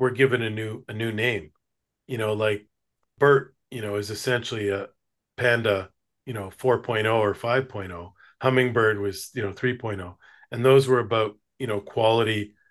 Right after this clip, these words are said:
And it was just more specific version. Like, Hummingbird was about matching the query to the content. So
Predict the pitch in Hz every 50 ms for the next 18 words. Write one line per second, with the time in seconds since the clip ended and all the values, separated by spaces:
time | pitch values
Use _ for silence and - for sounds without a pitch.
0 | _ _ _ - 123 123 120 117 117 110 - 147 139 131 135 127 131 131 127 -
1 | - 113 - - 127 - - 90 98 127 127 123 - 107 98 95 - 135 139 139
2 | 139 131 117 120 117 107 107 101 95 104 104 - _ _ - - - _ _ _
3 | 117 113 120 123 131 123 - 143 135 123 110 104 - - 120 120 123 131 127 127
4 | - 107 101 101 - 113 117 120 - - 143 143 139 - 113 107 98